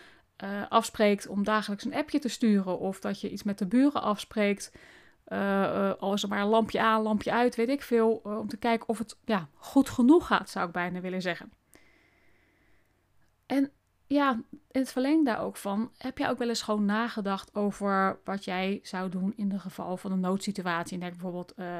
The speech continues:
in een brand in huis. En wat je daarvoor, eh, met je, ja, eventuele partner en of kinderen zou moeten afspreken. Weet je hoe je, ja, zo vlug mogelijk het huis kunt verlaten?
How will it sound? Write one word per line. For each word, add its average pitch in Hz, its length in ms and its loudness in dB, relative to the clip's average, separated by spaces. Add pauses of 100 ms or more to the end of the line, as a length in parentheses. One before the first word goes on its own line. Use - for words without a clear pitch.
in 190 100 -2
een 185 100 2
brand 202 320 0
in 185 100 -4
huis. 202 440 0 (420)
En 190 140 -4
wat 185 180 -6
je 185 480 -2
daarvoor, 180 680 -4
eh, - 80 -14 (140)
met 208 180 -4
je, - 100 -8 (140)
ja, 190 220 -4
eventuele 190 500 -6
partner 190 460 0
en 196 200 -2
of - 180 -12
kinderen 208 440 2
zou 180 180 -8
moeten 170 220 -6
afspreken. - 500 -8 (720)
Weet 269 280 4
je 240 100 4
hoe 220 280 2
je, 202 400 2 (140)
ja, 196 200 -12
zo 214 100 -4
vlug 220 300 -4
mogelijk 208 280 -2
het - 80 -18
huis 269 240 2
kunt 190 200 -2
verlaten? - 500 -12